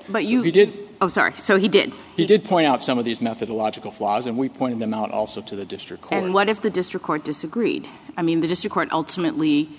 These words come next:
Speaker 1: uh, relies on Ragusa's, uh, expert, expertise, and you say that you challenged, although you did not really bring an expert report that met Ragusa at the same level, but you, you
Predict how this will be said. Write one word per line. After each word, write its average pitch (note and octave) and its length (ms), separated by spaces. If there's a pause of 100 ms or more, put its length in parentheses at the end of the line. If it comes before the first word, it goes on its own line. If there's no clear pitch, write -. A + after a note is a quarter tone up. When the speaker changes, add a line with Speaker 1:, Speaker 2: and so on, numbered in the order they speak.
(100)
Speaker 1:
uh, C#3+ 720
relies D#3 640
on D3 280
Ragusa's, C#3+ 720 (800)
uh, A2+ 300
expert, - 420 (140)
expertise, D3+ 680
and C#3+ 140
you C#3+ 80
say C#3+ 320
that C#3+ 160
you C#3 400 (300)
challenged, D3+ 600
although D3+ 200
you D3 140
did C#3 140
not C3+ 200
really C3+ 200
bring B2+ 300
an - 140
expert - 380
report C#3+ 500 (180)
that G#2 300 (320)
met D#3 500
Ragusa D3 420
at - 80
the C#3 80
same C3+ 340
level, C#3+ 340
but - 180
you, C#3 260
you C#3+ 160